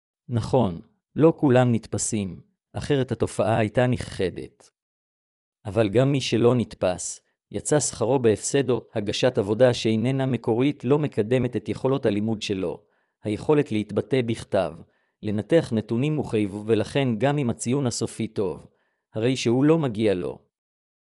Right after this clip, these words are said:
הגשת עבודה מקורית שנכתבה לגמרי לבד לעומת זאת, תאפשר לשפר ולשכלל את יכולות הכתיבה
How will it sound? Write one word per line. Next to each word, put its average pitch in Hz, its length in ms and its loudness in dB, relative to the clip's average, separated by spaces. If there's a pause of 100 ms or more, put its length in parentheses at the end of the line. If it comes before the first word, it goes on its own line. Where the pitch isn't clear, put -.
(260)
הגשת 110 460 0
עבודה 107 400 2
מקורית 113 520 -2
שנכתבה 113 540 -2
לגמרי 120 500 0
לבד 107 320 0
לעומת 110 400 0
זאת, 92 340 -6 (340)
תאפשר 147 420 2
לשפר 139 520 2
ולשכלל 123 580 0
את 127 140 -6
יכולות 135 360 -2
הכתיבה 120 480 0